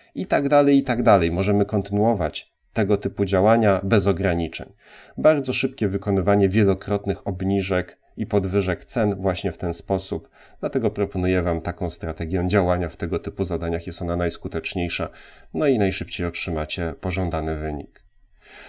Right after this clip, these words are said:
Przeróbmy teraz zadanie drugie. Ono jest takie bardziej ogólne na literkach i może przez to stanowić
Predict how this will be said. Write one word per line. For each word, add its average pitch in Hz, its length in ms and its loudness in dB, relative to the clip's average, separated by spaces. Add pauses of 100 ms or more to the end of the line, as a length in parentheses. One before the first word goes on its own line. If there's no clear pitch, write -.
(220)
Przeróbmy 190 460 -2
teraz 139 300 0
zadanie 117 380 2
drugie. 82 440 0
Ono 92 140 2
jest 92 120 -4
takie 98 200 -4
bardziej 101 340 0
ogólne 98 440 0
na 90 120 2
literkach 87 720 -2
i 110 60 -4
może 113 280 0
przez - 240 -6
to 107 120 -4
stanowić 101 680 -2